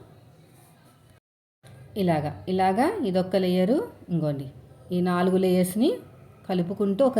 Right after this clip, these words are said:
రెండు ఇంచుల వరకు వచ్చేయండి. రఫ్ ఇచ్చేసేయండి. ఇక్కడ రఫ్ ఇచ్చేసి బయటకు వచ్చేసేయండి. అలాగైతేనే మనకి ఫినిషింగ్ నీట్‌గా ఉంటుంది. ఇప్పుడు లైనింగ్ క్లాత్ని, కిందున్న లైనింగ్, పైనున్న లైనింగ్ని సపరేట్ చేసేసి, మధ్యలో రెండు లేయర్స్ ఉన్నాయి కదా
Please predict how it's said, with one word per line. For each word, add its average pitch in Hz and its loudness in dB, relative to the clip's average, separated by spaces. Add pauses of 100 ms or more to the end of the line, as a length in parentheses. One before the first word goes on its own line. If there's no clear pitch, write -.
రెండు 175 4
ఇంచుల 180 2
వరకు 190 0
వచ్చేయండి. 165 -2 (560)
రఫ్ 202 -2
ఇచ్చేసేయండి. 180 0
ఇక్కడ 143 -6 (120)
రఫ్ 165 -2
ఇచ్చేసి 208 -4 (120)
బయటకు 190 2
వచ్చేసేయండి. 151 -6 (520)
అలాగైతేనే 202 0
మనకి 208 -2
ఫినిషింగ్ 190 0
నీట్‌గా 170 0
ఉంటుంది. 156 -2 (560)
ఇప్పుడు 262 0 (180)
లైనింగ్ 233 2
క్లాత్ని, 240 2 (100)
కిందున్న 220 2
లైనింగ్, 226 4 (100)
పైనున్న 202 2
లైనింగ్ని 185 4 (140)
సపరేట్ 233 2
చేసేసి, 214 0 (120)
మధ్యలో 196 2 (140)
రెండు 196 2
లేయర్స్ 202 2
ఉన్నాయి 196 0
కదా 175 2